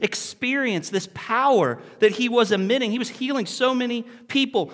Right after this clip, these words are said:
but this time is different. I want you to circle this in verse one of Luke chapter five, because look at this. The crowd is pressing in, the Bible says in verse one, on Jesus, not because of the miracles.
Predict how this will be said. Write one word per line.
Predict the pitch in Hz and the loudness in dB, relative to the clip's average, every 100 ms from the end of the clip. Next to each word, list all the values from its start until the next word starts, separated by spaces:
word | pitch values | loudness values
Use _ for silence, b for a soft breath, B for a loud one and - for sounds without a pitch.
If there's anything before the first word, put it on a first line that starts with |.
| B | B
but | 202 - 156 | -4 -4 0
this | 302 320 | 0 0
time | - 220 196 196 | -2 0 0 0
is | 170 147 | -4 -6
different. | 131 233 233 127 110 - - _ _ _ _ _ | -2 -2 -2 -8 -10 -12 -20 _ _ _ _ _
I | 240 | -2
want | 311 | 2
you | 320 | 0
to | 277 | 0
circle | - 247 226 | 4 4 4
this | 196 208 | 0 -2
in | 180 | 0
verse | 185 180 | 0 0
one | 185 175 | 0 0
of | |
Luke | 156 175 | 0 -2
chapter | - 185 180 | 0 -2 -2
five, | - 170 160 | -4 0 0
because | 151 156 156 | 0 -6 0
look | 226 233 | 0 0
at | - | -2
this. | 120 - B B | -4 -6 B B
The | 202 | -2
crowd | 196 - 233 262 262 | -2 2 6 6 4
is | - | -2
pressing | - 226 247 262 277 240 | -4 4 4 4 2 2
in, | 196 | 2
the | 180 | 0
Bible | 160 175 170 | 2 2 2
says | 170 156 | -2 -2
in | 151 | 0
verse | 160 165 - | -2 -2 -4
one, | 135 127 135 B B - | -4 -4 -4 B B 2
on | 226 277 269 | 4 4 2
Jesus, | 180 214 202 143 131 127 - - b _ | 0 0 -2 -2 -4 -4 -8 -14 b _
not | 190 226 254 302 | 2 6 6 4
because | 302 - 277 233 | 0 0 0 0
of | 226 | 0
the | 233 | 2
miracles. | 233 262 208 127 87 - - | 2 2 0 -4 -14 -14 -18